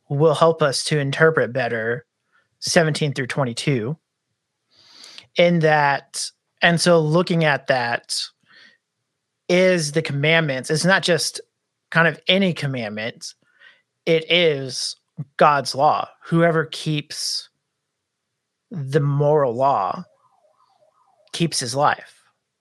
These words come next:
And, I mean, we can even say that is similarly signed, um, summarized in love God and love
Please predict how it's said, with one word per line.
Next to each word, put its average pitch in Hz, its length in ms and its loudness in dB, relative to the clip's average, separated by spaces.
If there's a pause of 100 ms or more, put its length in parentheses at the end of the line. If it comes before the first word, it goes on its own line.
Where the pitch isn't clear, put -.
(460)
And, 180 400 2 (680)
I 175 40 2
mean, 180 120 6
we 185 120 4
can 180 120 0
even 170 340 0
say 175 240 2
that 160 180 2
is 151 120 -2
similarly 170 440 0
signed, 160 420 0 (240)
um, 120 520 -2 (260)
summarized 147 1000 -2 (160)
in 139 400 -4 (600)
love 143 280 2
God 131 420 0 (380)
and 151 200 0
love 143 580 0